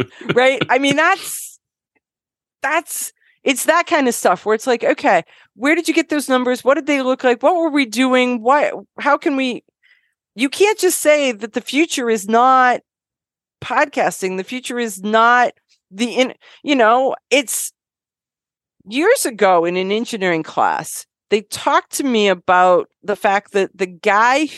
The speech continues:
Speaker 2: who, um, developed the digital watch went to Switzerland and said,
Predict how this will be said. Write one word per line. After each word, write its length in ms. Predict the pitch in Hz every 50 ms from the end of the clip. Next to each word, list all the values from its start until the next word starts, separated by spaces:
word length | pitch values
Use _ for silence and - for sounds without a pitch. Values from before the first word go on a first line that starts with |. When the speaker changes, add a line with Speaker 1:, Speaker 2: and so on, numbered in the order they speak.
| - -
Speaker 2:
who, 280 | - 240 226 202 175 - - _ _ _ _ _ _ _ _ -
um, 360 | 202 202 196 185 180 175 175
developed 720 | 170 170 202 190 170 214 220 233 240 226 - - - _
the 80 | - 196
digital 540 | 180 165 180 214 214 208 254 262 240 233 220
watch 580 | 196 190 165 123 92 - - - - - - _ _ _ _ _ _ _ _ _ _ _ _ -
went 440 | 180 190 208 247 269 320 294 233 -
to 320 | - - - 311 285 277
Switzerland 920 | 254 - - - - 240 277 269 - - - 208 180 170 175 165 165 165 175
and 180 | 170 170 170
said, 380 | - - - 185 175 175 170 165